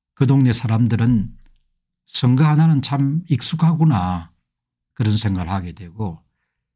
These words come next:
정진석 후보가 밀릴 이유가 전혀 없거든요. 예.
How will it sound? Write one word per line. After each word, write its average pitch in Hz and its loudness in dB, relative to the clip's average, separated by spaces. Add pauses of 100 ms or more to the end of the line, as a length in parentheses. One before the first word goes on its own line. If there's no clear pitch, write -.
(140)
정진석 160 2
후보가 139 2
밀릴 139 4
이유가 117 2
전혀 117 2
없거든요. 87 -6 (1040)
예. 78 -20